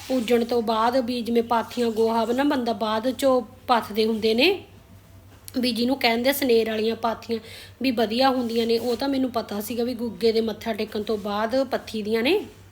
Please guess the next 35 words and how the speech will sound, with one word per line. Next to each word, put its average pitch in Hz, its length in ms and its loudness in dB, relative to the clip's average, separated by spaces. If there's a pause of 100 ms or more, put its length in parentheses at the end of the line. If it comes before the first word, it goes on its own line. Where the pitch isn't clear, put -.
(360)
ਤੇ 285 120 -2
ਉਹ 262 220 4
ਵੀ 285 120 0
ਮੈਨੂੰ 269 300 2
ਤਾਂ 240 240 2
ਪਤਾ 240 320 0
ਵਾ 247 140 2
ਨਾ 269 200 0
ਵੀ 262 420 -2
ਕਈ 262 200 0
ਇੱਥੇ 262 420 -4
ਜਿਵੇਂ 254 340 2
ਆਲੇ 233 240 0
ਦੁਆਲੇ 226 180 0
ਮੱਝਾਂ 226 340 -2
ਰੱਖੀਆਂ 262 320 -2
ਹੋਈਆਂ 226 220 0
ਨੇ, 320 160 2 (420)
ਤੇ 247 140 0
ਉਹ 254 320 2
ਨਾ 311 140 2
ਸਨੇਰ 240 420 4
ਜਿਹਾ 254 160 2
ਲਾ 254 200 4
ਲੈਂਦੇ 220 260 0
ਹੁੰਦੇ 226 200 2
ਸੀ 240 140 -6
ਸਾਉਣ 226 380 0
ਮਹੀਨੇ, 233 400 2 (100)
ਵੀ 226 500 -4
ਜਿਵੇਂ 226 280 0
ਕਿ 226 220 -6 (320)
ਸਾਉਣ 269 320 4
ਭਾਦੋ 254 420 2
'ਚ 240 120 -2